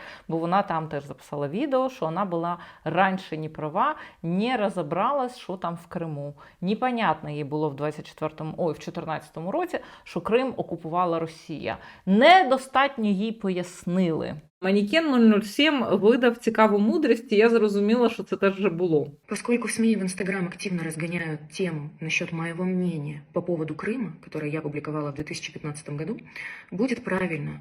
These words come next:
Speaker 2: объяснить вам, почему так было тогда И что я думаю сейчас? Тогда, в две тысячи пятнадцатом году, у власти был Порошенко. И, к сожалению, таким количеством информации, как сейчас,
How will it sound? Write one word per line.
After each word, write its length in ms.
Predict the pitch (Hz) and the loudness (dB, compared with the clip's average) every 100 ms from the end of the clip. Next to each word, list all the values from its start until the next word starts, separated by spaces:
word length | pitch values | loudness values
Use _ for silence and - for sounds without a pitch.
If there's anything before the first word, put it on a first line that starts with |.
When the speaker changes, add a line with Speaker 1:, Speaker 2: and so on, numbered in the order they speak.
| - | -10
Speaker 2:
объяснить 500 | 156 165 - 170 143 | -8 -8 -6 -6 -6
вам, 280 | 160 247 285 _ _ _ _ - | -8 -8 -12 _ _ _ _ -10
почему 460 | 190 - 190 170 143 | -4 -2 -2 -4 -6
так 160 | 147 | -6
было 240 | 147 147 127 | -4 -4 -6
тогда 400 | - 143 160 240 - _ _ - - | -12 -8 -8 -8 -10 _ _ -16 -8
И 80 | 147 | -6
что 260 | - 180 | -4 -4
я 140 | 196 147 | -4 -4
думаю 420 | 143 139 139 139 - | -6 -8 -12 -16 -14
сейчас? 540 | - 165 - - - - | -10 -10 -8 -12 -14 -6
Тогда, 320 | - 190 208 302 | -2 0 0 -2
в 100 | 226 | -6
две 100 | 202 | -6
тысячи 240 | 190 - | -8 -10
пятнадцатом 460 | - 185 180 180 165 | -6 -6 -4 -6 -4
году, 420 | 165 175 262 - | -2 -2 -4 -4
у 60 | 180 | -6
власти 400 | 156 190 262 - | -4 -4 -4 -6
был 280 | 147 156 175 | -4 -4 -6
Порошенко. 720 | - 151 147 - 139 139 147 - - - _ | -10 -8 -8 -8 -10 -12 -16 -18 -20 -20 _
И, 220 | - 196 | -6 -6
к 60 | 196 | -6
сожалению, 580 | - 180 180 247 277 185 | -6 -4 -2 0 -2 -2
таким 240 | 170 196 | -4 -4
количеством 460 | 180 175 170 - 151 | -4 -6 -6 -6 -6
информации, 560 | 147 165 165 151 - | -6 -8 -8 -10 -10
как 160 | 151 151 | -10 -8
сейчас, 400 | - 151 226 269 | -8 -8 -6 -6